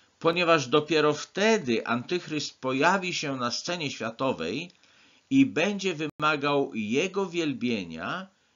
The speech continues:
i przyjęcia Jego znaku na czoło lub rękę.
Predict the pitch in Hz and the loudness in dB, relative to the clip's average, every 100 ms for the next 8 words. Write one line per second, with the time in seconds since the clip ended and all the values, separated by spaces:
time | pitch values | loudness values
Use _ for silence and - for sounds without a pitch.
0 | _ - 143 - - - 131 139 196 190 | _ -2 -2 0 -4 -4 -2 -2 -2 -4
1 | 180 143 123 170 165 143 120 123 - 127 | -4 -2 -2 -2 -4 -6 -4 -6 -6 -8
2 | 123 120 - 101 95 95 101 104 101 156 | -6 -6 -6 -6 -4 -6 -8 -8 -6 -6
3 | 127 71 65 | -6 -10 -16